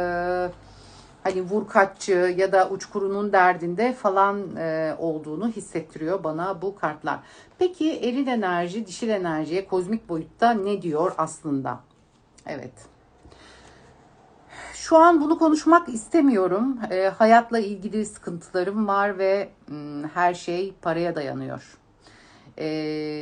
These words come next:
yanımda olmak, olmanı istesem de kaosun içine seni çekmek istemiyorum.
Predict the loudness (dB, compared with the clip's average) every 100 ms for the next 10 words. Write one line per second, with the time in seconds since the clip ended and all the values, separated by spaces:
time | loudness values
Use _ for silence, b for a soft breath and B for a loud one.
0 | -10 -14 -14 -14 -6 -4 -2 -4 0 2
1 | 2 -2 -4 -2 -2 0 -2 -4 -18 -16
2 | -6 -2 -2 -2 -4 -6 -10 -8 -6 0
3 | 0 0 -4 -4 -4 -4 -2 -2 -4 -8
4 | -10 -10 -12 -8 -6 -8 -8 -8 -8 -12
5 | -10 -12 -12 -16 -10 -8 -6 -8 -8 -6
6 | -8